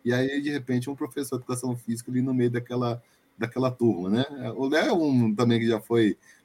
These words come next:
perdido aí numa turma de, de N B A. Acho que era só você de educação física na época, não era?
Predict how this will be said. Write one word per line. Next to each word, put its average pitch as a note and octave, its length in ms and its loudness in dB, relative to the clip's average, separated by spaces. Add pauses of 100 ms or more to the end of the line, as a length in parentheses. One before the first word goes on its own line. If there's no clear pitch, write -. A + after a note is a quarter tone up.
(120)
perdido A#2+ 480 8
aí A2+ 80 8
numa A2+ 160 2
turma G#2+ 260 2
de, G#2 320 4
de G2+ 180 2
N A2 140 4
B A2 320 4
A. C#3+ 40 0
Acho C#3 100 -8
que E3 60 -4
era C#3+ 100 0
só B2+ 140 0
você E3+ 300 0
de A#2+ 100 -2
educação A2 440 -4
física B2 320 -4
na G#2+ 120 0
época, B2 240 -2
não G#2+ 100 0
era? C3 180 -2